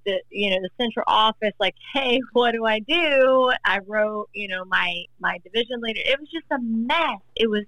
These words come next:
a mess because I had this kid. I'm expected to help this kid learn, but yet I can't communicate with this kid. Um, and so I was literally taking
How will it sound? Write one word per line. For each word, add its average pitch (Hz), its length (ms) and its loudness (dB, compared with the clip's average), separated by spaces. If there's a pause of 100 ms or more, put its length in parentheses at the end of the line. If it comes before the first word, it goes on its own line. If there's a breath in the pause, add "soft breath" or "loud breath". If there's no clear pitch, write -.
a 190 180 0
mess 196 500 -2 (240)
because 180 460 2 (680)
I 202 60 2
had 226 220 2
this 262 120 0 (180)
kid. 180 300 2 (100)
I'm 202 200 2
expected 208 760 -2 (160)
to 196 320 2 (600)
help 233 360 -2
this 240 140 0 (100)
kid 220 200 -2
learn, 202 680 0 (560)
but 214 180 0
yet 196 300 2 (240)
I 233 220 2 (200)
can't 294 220 0 (140)
communicate 262 680 -2
with 196 220 -4
this 170 140 0 (280)
kid. - 180 -8 (760)
Um, 202 360 2 (220)
and 240 260 0
so 262 160 2
I 254 140 4
was 254 240 -8
literally 294 500 -2 (100)
taking 302 300 -6